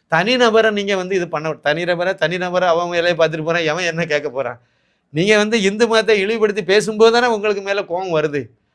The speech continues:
அதுவும் வந்து யாரும் அடிக்க பிடிக்க ஒண்ணும் செய்யலையே, படம் பார்க்கல, அவ்வளவுதானே?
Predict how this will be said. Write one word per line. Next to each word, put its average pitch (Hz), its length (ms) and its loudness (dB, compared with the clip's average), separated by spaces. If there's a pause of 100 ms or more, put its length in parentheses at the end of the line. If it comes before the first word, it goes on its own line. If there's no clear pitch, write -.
(120)
அதுவும் 214 240 4
வந்து 220 120 0
யாரும் 208 240 4
அடிக்க 196 300 0
பிடிக்க 220 260 -4
ஒண்ணும் 202 240 -6
செய்யலையே, 170 360 0 (140)
படம் 170 260 0
பார்க்கல, 233 340 4
அவ்வளவுதானே? 190 460 -2